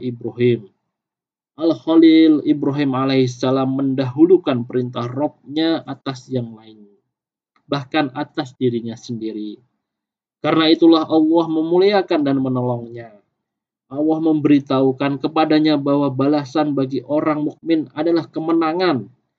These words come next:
meski ia hanya seorang diri, atau meski jumlah orang-orang mukmin hanya sedikit. Al-Khalil Ibrahim alaihissalam menyerahkan diri kepada api, agar setelah itu diketahui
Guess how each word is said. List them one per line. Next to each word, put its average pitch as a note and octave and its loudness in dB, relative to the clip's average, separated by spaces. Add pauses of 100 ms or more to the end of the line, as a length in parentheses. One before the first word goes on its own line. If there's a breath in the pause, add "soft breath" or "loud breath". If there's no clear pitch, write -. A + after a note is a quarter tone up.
(300)
meski B2+ -10
ia E3 6
hanya B2 -2
seorang B2 -6
diri, A#2 0 (720)
atau D#3 -2
meski D#3+ 2
jumlah D#3+ 2
orang-orang D#3+ -2
mukmin D#3 -4
hanya C3 -2
sedikit. B2+ 0 (960)
Al-Khalil D#3+ 4
Ibrahim D#3 2
alaihissalam D3 0
menyerahkan D3 -2
diri G3 4
kepada C#3+ -6
api, C3 -2 (640)
agar C#3+ 0
setelah C#3+ -4
itu D#3 4
diketahui D#3+ 2